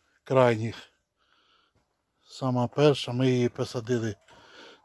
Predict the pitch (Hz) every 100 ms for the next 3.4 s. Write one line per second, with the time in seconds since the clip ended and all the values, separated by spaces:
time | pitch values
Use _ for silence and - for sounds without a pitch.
0 | _ - 127 120 - 123 - 123 107 135
1 | 147 151 165 170 - _ _ _ _ _
2 | _ _ _ - 147 - - 117 107 -
3 | 110 - 147 165